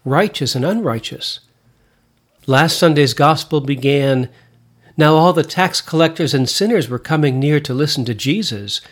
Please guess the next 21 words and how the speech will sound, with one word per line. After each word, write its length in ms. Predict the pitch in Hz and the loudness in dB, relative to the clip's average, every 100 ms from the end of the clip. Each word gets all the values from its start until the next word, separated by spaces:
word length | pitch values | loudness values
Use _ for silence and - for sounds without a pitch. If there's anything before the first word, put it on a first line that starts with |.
| _ _ _ _ - | _ _ _ _ -2
and 120 | 131 | -2
the 60 | 127 | 0
Pharisees 520 | 202 233 247 190 147 | 0 2 2 2 0
and 100 | 135 | 0
the 60 | |
scribes 500 | 120 - 185 196 180 | -2 -2 0 2 0
were 160 | 127 123 | -2 -6
grumbling 640 | 107 123 196 220 214 208 | -4 -2 0 0 -2 0
and 160 | 165 127 | 0 -2
saying, 640 | - 165 160 156 147 143 - _ _ _ _ - | -2 0 0 0 -2 -4 -10 _ _ _ _ -4
'This 300 | 226 233 - | -2 -2 -2
fellow 340 | 160 135 131 | 0 2 2
welcomes 500 | 123 139 147 143 131 | 2 2 2 -2 -2
sinners 640 | - 214 190 113 107 - - _ _ _ _ _ - | 0 0 0 -2 -4 -6 -12 _ _ _ _ _ -10
and 160 | 117 - | -10 -4
eats 300 | 151 - - | -4 -4 -8
with 140 | 104 | -12
them.'" 300 | 101 98 92 _ _ _ _ _ _ _ _ _ _ _ _ | -12 -14 -16 _ _ _ _ _ _ _ _ _ _ _ _
In 200 | 127 107 | -8 -6
Jesus, 760 | - 139 180 110 101 104 - - _ _ _ _ - | -2 0 0 -2 -10 -10 -12 -12 _ _ _ _ -6
God 560 | 135 143 156 175 170 | -2 0 2 0 -4